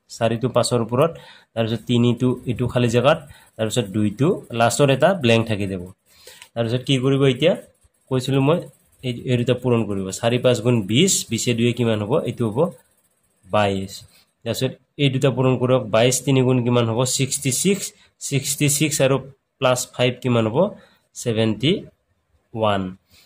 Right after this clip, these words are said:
তাৰপিছত ছেভেণ্টি ওৱান দুই গুণ কিমান হ'ব? দুই এগুণ দুই, দুই সাত গুণ চৈধ্য। মানে ছেভেণ্টি ওৱান দুই গুণ কিমান হ'ব?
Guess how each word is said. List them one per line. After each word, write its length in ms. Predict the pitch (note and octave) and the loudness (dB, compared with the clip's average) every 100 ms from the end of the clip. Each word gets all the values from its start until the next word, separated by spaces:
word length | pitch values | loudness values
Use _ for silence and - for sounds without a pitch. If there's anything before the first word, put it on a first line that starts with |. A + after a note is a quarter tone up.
| _ | _
তাৰপিছত 200 | A#2 A2 - | -12 -12 -6
ছেভেণ্টি 340 | B2+ B2+ C3+ | 0 2 2
ওৱান 220 | C3+ B2+ C3+ | 4 4 4
দুই 120 | B2+ B2+ | 4 4
গুণ 180 | C3 B2+ | 2 2
কিমান 240 | B2+ B2 | 2 4
হ'ব? 120 | A2+ C3 B2 | 4 2 0
দুই 160 | A2 A#2+ | 2 4
এগুণ 260 | A#2+ A#2 A#2+ | 4 2 0
দুই, 220 | G2+ A#2+ F3+ | 0 0 0
দুই 180 | C3+ A2 | 0 0
সাত 140 | A2+ A2 | 0 0
গুণ 180 | A#2 F3 - - | -2 -2 -6 -14
চৈধ্য। 320 | - A#2 F#2 G#2+ F#2 - _ _ _ _ _ _ _ - | -12 -12 -8 -8 -8 -12 _ _ _ _ _ _ _ -8
মানে 140 | B2 | -6
ছেভেণ্টি 380 | - B2+ B2+ C3 | 0 2 4 4
ওৱান 220 | A#2 B2 A#2+ | 4 4 2
দুই 160 | A#2+ | 2
গুণ 180 | A2+ A#2+ | 2 2
কিমান 260 | A#2 A#2 A2 | 2 0 2
হ'ব? 120 | G#2+ | 0